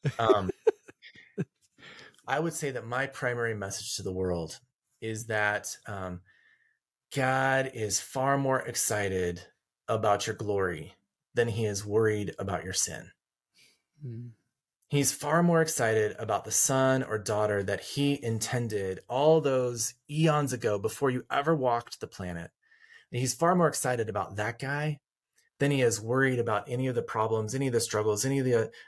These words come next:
Speaker 2: the sin that you have in your life. Like, a-, and, and because of that, he's far more excited about bringing you home,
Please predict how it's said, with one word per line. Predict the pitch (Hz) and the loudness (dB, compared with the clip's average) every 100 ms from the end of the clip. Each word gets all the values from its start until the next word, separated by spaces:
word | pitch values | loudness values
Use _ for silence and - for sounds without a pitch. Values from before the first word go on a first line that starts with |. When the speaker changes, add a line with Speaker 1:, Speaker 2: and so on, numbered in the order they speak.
| _ | _
Speaker 2:
the | 117 | -2
sin | - 127 123 | 0 0 0
that | 113 | -2
you | 107 | -4
have | 101 110 113 | -4 -2 -2
in | 107 | -2
your | 107 | -2
life. | 104 104 101 - | -2 -2 -4 -6
Like, | 101 - - - _ - | -8 -8 -20 -20 _ -10
a-, | 117 - - | -10 -8 -2
and, | 127 123 - | 0 0 -2
and | 117 | -6
because | 110 - - 202 180 | -6 -8 0 2 2
of | 107 | 0
that, | 92 78 82 - - _ _ _ _ | -6 -10 -12 -14 -18 _ _ _ _
he's | - 127 - | -8 -4 -4
far | - 135 143 | -4 0 0
more | 131 113 | 2 0
excited | - 120 110 107 | 0 -2 0 0
about | 98 95 92 | 0 -2 -2
bringing | 110 113 107 | 0 0 0
you | 92 | -4
home, | 80 92 76 - | -6 -10 -12 -14